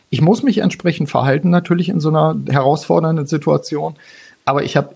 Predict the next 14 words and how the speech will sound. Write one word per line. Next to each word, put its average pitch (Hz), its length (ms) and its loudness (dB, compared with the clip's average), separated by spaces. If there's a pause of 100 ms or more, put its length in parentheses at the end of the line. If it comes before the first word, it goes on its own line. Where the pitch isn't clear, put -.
irre 185 220 4
viel 180 160 0
gelernt, 151 380 0
ich 113 80 -6
habe 131 180 -8
ganz 170 240 2
schnell 170 220 0
sehr 135 160 2
viel 143 180 -8
Zuversicht 170 600 -2
auch 165 120 -4
bekommen 147 480 -2
und, 147 300 -2
äh, 139 160 0